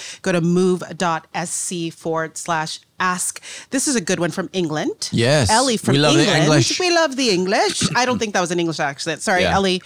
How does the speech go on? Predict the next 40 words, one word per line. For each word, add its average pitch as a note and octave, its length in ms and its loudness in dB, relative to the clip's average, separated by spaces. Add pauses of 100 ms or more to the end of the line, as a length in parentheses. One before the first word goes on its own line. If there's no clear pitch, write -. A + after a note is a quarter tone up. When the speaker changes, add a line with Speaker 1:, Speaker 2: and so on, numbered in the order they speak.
Speaker 1:
<laughs> - 100 -20
Sorry, C#4 340 2 (320)
Ellie. D#4+ 340 2 (340)
Um, B3 400 2
you C#4 120 4
said F#3+ 200 2
in D4+ 120 2
your E4 100 4
message, F3 640 0
Pastor F3+ 280 -2
Matt, E3+ 340 0
that F3+ 180 0
the G3 100 2
Speaker 2:
Mm. F3 80 -4
Speaker 1:
world G#3+ 380 2
can't G#3 200 -2
show F#3+ 280 0
grace F3 340 -2
because F3+ 320 -2
they E3 120 0
haven't E3 340 -6
experienced - 580 -10
it. E3 80 -4
Speaker 2:
Right. E2 220 0 (540)
Speaker 1:
But A#3 120 2
how A#3 300 2
come C#4+ 400 -2 (280)
some G#3+ 320 0
non-believers G#3 840 0
are F#3+ 140 -2
still G3+ 260 -4
so C#4+ 540 0
kind F3 580 -2
and F#3+ 180 -6
loving D3+ 300 -10
to - 120 -18
the D#3 60 -8
people D3 280 -10
around - 260 -8
them? B2+ 180 -10